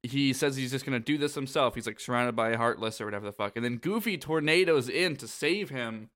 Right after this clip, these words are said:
Another good interpretation of Kingdom Hearts one.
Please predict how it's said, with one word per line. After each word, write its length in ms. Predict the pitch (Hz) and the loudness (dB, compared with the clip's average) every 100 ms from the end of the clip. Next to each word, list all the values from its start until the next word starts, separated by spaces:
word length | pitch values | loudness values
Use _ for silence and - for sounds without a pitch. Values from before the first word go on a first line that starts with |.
| _ _ - | _ _ -4
Another 420 | 131 139 180 175 | 0 4 4 2
good 200 | 127 120 | 2 2
interpretation 720 | 113 117 110 104 113 101 110 | 0 -2 -8 -4 -4 -4 -4
of 240 | 98 92 - | -6 -8 -10
Kingdom 300 | 117 101 104 | -8 -6 -8
Hearts 220 | 78 - | -12 -12
one. 280 | 92 87 | -12 -10